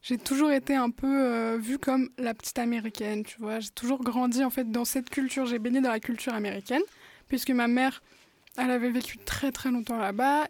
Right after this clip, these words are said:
et on avait grandi là-bas un petit peu, donc elle nous a éduqués là-dedans, tu vois. Et la cuisine, c'était, je veux pas être méchante au cas où si ma maman m'écoute, tu vois. Mais c'était pas fameux.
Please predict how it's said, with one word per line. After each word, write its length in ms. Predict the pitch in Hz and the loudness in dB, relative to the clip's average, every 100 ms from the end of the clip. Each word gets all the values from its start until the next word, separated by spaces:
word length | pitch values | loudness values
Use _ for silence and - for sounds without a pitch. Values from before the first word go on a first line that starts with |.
| - | -2
et 60 | |
on 140 | 233 226 | -2 0
avait 180 | 190 202 | -2 -4
grandi 300 | 208 220 220 | -6 -6 -6
là-bas 220 | 208 202 | -6 -6
un 40 | - | -8
petit 180 | - | -12
peu, 200 | - 285 | -2 2
donc 180 | 277 269 - - - - | 2 0 -4 -20 -20 -2
elle 120 | 262 | 2
nous 180 | 262 233 | 4 4
a 100 | 240 | 0
éduqués 360 | 214 196 - 320 | 0 -6 0 4
là-dedans, 360 | 302 240 220 226 | 4 2 -2 -6
tu 100 | - | -8
vois. 120 | 262 - | -6 0
Et 20 | |
la 140 | 247 | -2
cuisine, 400 | 226 - 240 285 | -2 -4 -2 0
c'était, 340 | 269 220 - - _ - _ _ | -2 -4 -6 -8 _ -20 _ _
je 160 | - 254 | -8 -6
veux 60 | 226 | 2
pas 120 | 302 | 2
être 140 | 285 | 4
méchante 360 | 262 247 262 254 | 4 2 0 -2
au 40 | |
cas 180 | - 233 | -2 -2
où 40 | |
si 140 | 240 240 | -2 -2
ma 120 | 226 | -2
maman 280 | 233 240 254 | 0 2 2
m'écoute, 360 | 254 247 254 240 | 0 0 -6 -6
tu 220 | - 233 | -8 -6
vois. 180 | 190 247 - - - - - - | -6 -8 -14 -20 -18 -20 -20 -4
Mais 100 | 254 | 0
c'était 300 | 240 247 262 | 0 0 -2
pas 280 | 226 294 302 - | 2 2 2 -2
fameux. 640 | - 262 247 240 214 226 | -2 2 4 4 2 -2